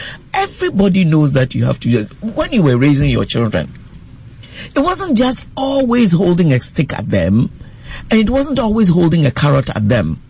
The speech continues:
You learned to balance the two, you know, and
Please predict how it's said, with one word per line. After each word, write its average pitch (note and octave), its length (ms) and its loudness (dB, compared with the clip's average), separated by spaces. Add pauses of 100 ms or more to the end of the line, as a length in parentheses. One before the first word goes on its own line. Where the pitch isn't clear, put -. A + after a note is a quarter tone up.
(520)
You G#3 140 4
learned A3+ 480 2 (120)
to C#3+ 80 4
balance B2 720 0 (100)
the B2+ 160 2
two, - 300 -2 (920)
you C#3 120 4
know, G2+ 320 -2 (100)
and D3 160 2